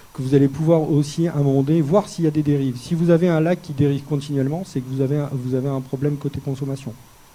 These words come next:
Ok ? Donc on a deux, on en a deux. On a la record, record lag max qui va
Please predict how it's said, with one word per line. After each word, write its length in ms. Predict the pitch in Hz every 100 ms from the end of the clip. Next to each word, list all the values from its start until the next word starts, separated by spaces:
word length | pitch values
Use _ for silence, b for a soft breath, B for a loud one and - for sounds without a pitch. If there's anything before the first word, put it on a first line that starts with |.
| - - - - - - -
Ok ? 160 | 135 - 226 - - - - - - B B B
Donc 160 | 156 156
on 120 | 180
a 80 | 180
deux, 280 | 180 196 190 175
on 160 | 151
en 100 | 151
a 80 | 156
deux. 180 | 156 208
On 200 | 247 175
a 80 | 147
la 160 | 143
record, 400 | 139 165 180 156 160
record 320 | 170 175 165
lag 160 | 151
max 380 | 147 156 156 - -
qui 140 | - 123
va 280 | 139 143